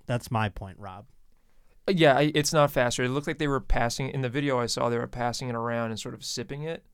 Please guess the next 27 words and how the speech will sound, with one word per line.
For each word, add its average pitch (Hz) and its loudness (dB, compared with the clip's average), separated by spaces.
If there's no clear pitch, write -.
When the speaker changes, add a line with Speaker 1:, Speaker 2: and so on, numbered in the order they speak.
Speaker 2:
So 131 -2
it's 143 -4
just - -8
a 165 0
way 127 2
to 120 2
Speaker 1:
Yuck. 117 0
Speaker 2:
Yeah, 120 -4
it's - -4
a 214 4
way 220 8
to 185 6
do, 151 2
like, 139 2
a 127 -2
salt 131 0
rim. 117 0
Speaker 1:
Well, 147 6
I 156 8
appreciate 180 2
you 147 4
writing 131 4
in, 117 2
Adam 107 -2
Fortune, 127 0
but 117 4
unfortunately, 135 2